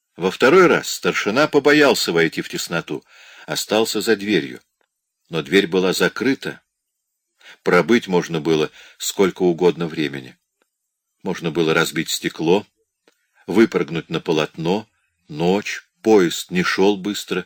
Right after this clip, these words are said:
сорок восьмой год, делал частые остановки. Правда, зима, Тенно без пальто и с собой только пять рублей, но у него не отобраны еще часы. Роскошь спецконвоя закончилась в Москве на вокзале.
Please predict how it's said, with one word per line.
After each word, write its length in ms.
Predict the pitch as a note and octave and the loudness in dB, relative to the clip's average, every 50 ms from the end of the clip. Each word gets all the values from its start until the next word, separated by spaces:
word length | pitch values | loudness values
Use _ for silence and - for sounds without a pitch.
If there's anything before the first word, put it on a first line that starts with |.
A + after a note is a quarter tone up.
| _ _ _ | _ _ _
сорок 360 | - - - G2+ G2 F2+ - | -8 -2 0 0 0 0 -2
восьмой 360 | F2 E2 D#2 - - D#2+ D2+ C#2+ | -4 -4 -4 -6 -8 -8 -8 -6
год, 320 | - E2+ F#2 G2+ - _ _ _ - - - - | -2 0 0 0 -2 _ _ _ -20 -20 -20 -6
делал 380 | D#2+ E2+ G#2+ G#2+ G2+ F#2 F2 | 2 4 6 6 6 4 0
частые 600 | - - - F2 D#2 - - - - D#2+ D2 C#2+ | -2 -4 -4 -4 -4 -6 -8 -10 -8 -6 -6 -6
остановки. 640 | C#2 - - - D#2+ D2+ E2+ G2+ - - - - _ _ _ _ _ _ _ _ _ _ | -6 -8 -10 -10 -8 -6 -6 -6 -6 -8 -14 -20 _ _ _ _ _ _ _ _ _ _
Правда, 560 | - - E2 D#2+ D2 C#2+ D#2+ D#2 D2+ D2 D2 - | -4 -2 -2 -2 -2 0 0 0 0 0 -2 -4
зима, 480 | - - - D2+ D2 E2 G#2 A2+ G2 - - - - _ _ _ | -8 -8 -8 -6 -4 -2 -2 -2 -2 -4 -10 -18 -20 _ _ _
Тенно 340 | - F2 E2 D#2+ D#2 D2+ D2 | 0 2 2 2 0 -6 -6
без 180 | C#2 D2 - - | -6 -8 -8 -6
пальто 520 | - D#2+ D2+ C#2 - - A2+ A#2 G#2+ - _ _ _ _ _ - | -6 -6 -6 -4 0 2 2 2 2 0 _ _ _ _ _ -10
и 140 | D#2 D2+ | -8 -8
с 100 | D2 - | -6 -6
собой 360 | - - F2+ D#2+ D2 F2+ F2 - | -6 -4 -4 -2 0 0 0 2
только 280 | - F2 D#2 - - | 0 -2 -2 -4 -4
пять 220 | - - E2 - - | -2 -2 -2 -2 -2
рублей, 480 | D#2+ D2 C2 D#2 E2+ A2+ A2 F#2+ - _ - _ _ _ _ _ _ _ _ _ _ _ _ _ | -6 -8 -4 2 4 4 4 4 0 _ -20 _ _ _ _ _ _ _ _ _ _ _ _ _
но 180 | E2 D#2+ E2 E2 | -6 -4 -2 -2
у 60 | D#2+ | -2
него 360 | D#2+ D#2 D#2 D2 D2 F2+ A2+ | -2 -2 -2 0 2 2 2
не 140 | B2 A#2+ A2 | 2 2 0
отобраны 640 | G2+ F2+ D#2+ - - F#2+ F#2+ G2+ G2 G#2 G#2+ G#2+ G#2+ | 0 0 0 -2 -2 0 0 0 0 0 -2 -2 -4
еще 460 | G#2+ G#2 G2 - - - - F2 F2+ F2+ | -4 -6 -6 -8 -8 -6 -4 -4 -4 -4
часы. 580 | - - - G2 - - - - D2+ C#2 - - _ _ _ _ _ _ _ _ _ _ _ _ _ _ _ _ _ _ _ _ _ _ _ _ _ _ _ _ _ _ _ _ | -6 -8 -8 -8 -8 -8 -8 -8 -10 -10 -12 -18 _ _ _ _ _ _ _ _ _ _ _ _ _ _ _ _ _ _ _ _ _ _ _ _ _ _ _ _ _ _ _ _
Роскошь 760 | - - G#2+ D3+ D#3+ - - - C#3+ C#3 - - - - - _ | 0 4 6 6 6 4 2 0 -2 -2 -2 -4 -8 -10 -12 _
спецконвоя 920 | - - - - - A#2+ B2 - - - A2 G2+ F#2 F2+ A2+ C3 B2 A#2+ | -10 -10 -4 0 0 0 0 0 0 0 0 0 2 4 4 4 4 4
закончилась 760 | G#2+ F#2+ F#2+ - - G#2+ G#2+ G#2+ - - G#2 G2 G2 F2+ - - | 4 2 0 0 0 -2 -2 -2 -2 -2 0 0 0 -2 -4 -6
в 80 | D#2 | -6
Москве 560 | D2+ D#2 D2+ - - - - E2+ F2+ G2+ G2+ | -6 -6 -6 -6 -6 -6 -4 0 2 2 2
на 120 | F#2+ F#2 F2 | 2 -2 -4
вокзале. 600 | E2+ E2+ D#2 - C#2 D2 C#2+ C#2 C2+ C2 B1+ | -4 -4 -6 -6 -4 -4 -4 -4 -6 -10 -14